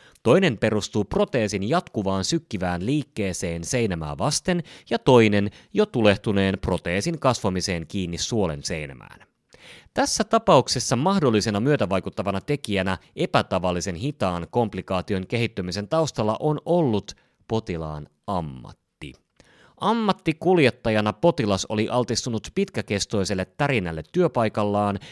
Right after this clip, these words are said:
mikä mahdollisesti aiheutti proteesin sykkivän liikkeen, jonka seurauksena syntyi perforaatio. Välittömästi leikkauksen jälkeen sairastettu sepsis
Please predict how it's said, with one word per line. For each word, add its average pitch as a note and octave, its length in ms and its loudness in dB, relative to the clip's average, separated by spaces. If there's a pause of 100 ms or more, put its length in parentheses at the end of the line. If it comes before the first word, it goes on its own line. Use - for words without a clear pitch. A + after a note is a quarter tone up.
(120)
mikä B3+ 200 0
mahdollisesti D#3 760 0
aiheutti B2+ 420 2
proteesin A2+ 560 0
sykkivän G2+ 540 -2
liikkeen, A2+ 440 -2
jonka A#2 240 -2
seurauksena G#2 580 0
syntyi F#2 520 -2 (140)
perforaatio. E2 840 -6 (720)
Välittömästi C3+ 600 2
leikkauksen A#2+ 500 2
jälkeen G#2+ 400 0
sairastettu G#2+ 560 0
sepsis - 560 -2